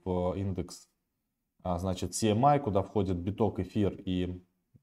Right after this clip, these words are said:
э, U S D T, U S D C, я туда закинул около, там, тридцати пяти тысяч долларов, по-моему. Просто для того, чтобы у меня был биток, был эфир и был, э, стейблкоин, и это всё ребалансировалось. Вот Слава вернулся.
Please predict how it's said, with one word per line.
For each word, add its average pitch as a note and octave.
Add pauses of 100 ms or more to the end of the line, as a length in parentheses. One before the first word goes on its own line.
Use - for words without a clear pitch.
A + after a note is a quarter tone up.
э, F#2
U F#2+
S F2+
D F#2
T, B2
U F#2+
S F2
D F#2
C, B2
я G#2+
туда F2+
закинул F#2+ (360)
около, F2 (120)
там, D#2+ (840)
тридцати F2
пяти -
тысяч F#2
долларов, D#2+
по-моему. F2 (600)
Просто A2+
для F2
того, G2
чтобы E2+
у E2
меня F2+
был F2
биток, G#2
был F2+
эфир B2 (480)
и F2+
был, F2
э, D#2+
стейблкоин, F2+
и E2
это E2+
всё F2+
ребалансировалось. E2+ (260)
Вот F2
Слава F#2
вернулся. E2